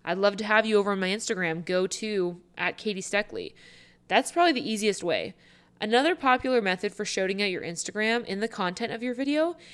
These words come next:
is to make a little animation, end card kinda deal that shows up at the end with maybe some of your photos and then prompts the viewer to go to your profile. I've made a few of these animated outros for clients in the past, and it's a fun way to end off your videos and give your viewers a tangible call to action,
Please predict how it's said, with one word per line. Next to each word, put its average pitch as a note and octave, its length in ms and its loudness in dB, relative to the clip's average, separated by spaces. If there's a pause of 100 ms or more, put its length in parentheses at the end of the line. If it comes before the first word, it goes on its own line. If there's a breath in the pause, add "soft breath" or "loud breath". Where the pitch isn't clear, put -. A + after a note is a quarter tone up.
(140 loud breath)
is G#3+ 140 -6
to - 140 -8
make B3 160 0
a B3+ 60 0
little B3 220 4
animation, F#3 760 0
end G3 320 -4
card F3+ 320 -2
kinda F3 240 -6
deal E3+ 380 -2
that F3 140 -4
shows G#3+ 300 0
up G3+ 100 -2
at G3 120 -6
the - 160 -10
end E3+ 260 -6 (180)
with G3 400 -4
maybe G3 280 -6
some F3 160 -6
of E3 60 -6
your G#2 100 -8
photos C#4+ 640 2 (340 loud breath)
and F#3 100 -6
then F#3+ 140 0
prompts G#3+ 340 0
the A3 120 -2
viewer F3+ 320 2
to F3+ 120 -8
go E3+ 280 0
to E3 140 -6
your E3 100 -2
profile. E3 640 -4 (220)
I've G#3+ 180 2
made B3 160 0
a B3+ 40 -4
few A3 180 -4
of G#3 60 -2
these G#3 160 -4
animated F3 460 -4
outros F3 420 -2
for - 120 -10
clients D#3+ 440 -6
in A3 80 -4
the B3 60 -4
past, C4+ 480 -2 (320 loud breath)
and C4 80 0
it's C#4+ 140 0
a D4+ 40 -2
fun D4 280 0
way C4+ 100 6
to - 100 4
end G3 200 0
off G#3+ 120 2
your A3+ 120 -2
videos F3+ 360 -2
and F3 120 -6
give G3+ 160 0
your A3 100 0
viewers F3+ 320 -2
a F3+ 60 -6
tangible A#3 640 -2
call F#3 220 -2
to - 120 -10
action, - 500 -8